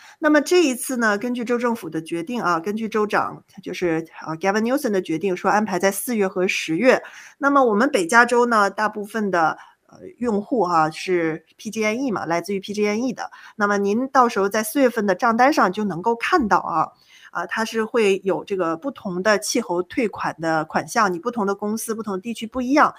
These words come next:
但是如果你是北加州P G and E的用户的话呢，我刚刚为大家查了一下哈，应该是能拿到五十八块两毛三啊，四月份拿一个，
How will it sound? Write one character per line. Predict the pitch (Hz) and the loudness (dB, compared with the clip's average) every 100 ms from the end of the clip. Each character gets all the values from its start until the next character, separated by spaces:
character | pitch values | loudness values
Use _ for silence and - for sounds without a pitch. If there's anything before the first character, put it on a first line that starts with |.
| - - | -16 -8
但 | - 320 | 2 2
是 | 330 | 4
如 | 269 | 0
果 | 285 | 2
你 | 269 | 0
是 | 185 - 226 202 _ - | 0 0 0 0 _ -4
北 | 180 | -4
加 | 156 220 254 | 2 4 6
州 | 285 | 4
P | 285 285 | 2 2
G | 285 | 6
and | 285 | 6
E | 349 403 | 6 2
的 | 202 | 2
用 | 190 185 | 2 -2
户 | 196 | -2
的 | 180 | -2
话 | 160 196 | 0 0
呢， | 175 165 151 | 0 0 0
我 | 160 | -2
刚 | 143 208 | 0 2
刚 | 233 240 233 - | 4 2 0 0
为 | 214 | 2
大 | 190 185 | 4 2
家 | 175 | 0
查 | 175 135 | -4 -6
了 | 151 | -2
一 | 190 | -4
下 | - 147 | -4 -8
哈， | 156 | -8
应 | 139 208 | -8 -4
该 | 202 220 | 0 0
是 | 233 | -2
能 | 190 190 | -2 -2
拿 | 180 170 | -2 2
到 | 180 - | 2 0
五 | 190 | -6
十 | 165 - | -8 0
八 | 208 | 2
块 | 214 247 | 4 4
两 | 190 151 | 2 0
毛 | 160 175 | -4 -2
三 | 247 240 254 _ | 2 2 0 _
啊， | 196 175 - - | -2 -2 -4 -20
四 | - - 330 | -10 0 6
月 | 269 | 6
份 | 262 233 | 4 0
拿 | 175 202 | 0 0
一 | 214 | 0
个， | 247 196 | 2 2